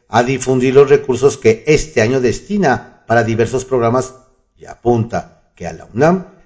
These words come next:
se le asignaron ochocientos dos millones novecientos cuarenta mil trescientos cincuenta y cuatro pesos, lo que no está a discusión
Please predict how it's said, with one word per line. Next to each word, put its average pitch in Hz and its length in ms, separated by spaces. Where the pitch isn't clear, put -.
se 107 140
le 104 80
asignaron 131 680
ochocientos 107 720
dos 127 200
millones 127 460
novecientos 127 600
cuarenta 98 420
mil 156 560
trescientos 165 520
cincuenta 135 460
y 78 60
cuatro 104 300
pesos, - 480
lo 123 360
que 110 140
no 90 140
está 90 180
a 95 40
discusión 107 460